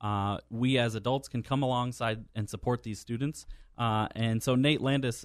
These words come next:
uh, started our ministry back in two thousand nine after he was driving by San Diego High School, and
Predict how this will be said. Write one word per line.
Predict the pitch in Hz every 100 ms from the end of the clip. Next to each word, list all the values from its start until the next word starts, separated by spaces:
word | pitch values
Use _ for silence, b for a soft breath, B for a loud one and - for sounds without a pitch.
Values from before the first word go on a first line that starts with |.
| -
uh, | 117 110
started | - 131 123 117
our | 113
ministry | 117 110 -
back | 117 110 110
in |
two | 104 120
thousand | 113 107 104
nine | 113 113 107
after | 104 104 113
he | 104 117 113
was | 110 110 101
driving | 117 123 117
by | 104
San | - 123
Diego | 113 101
High | 113
School, | 117 - 98 87
and | 98 101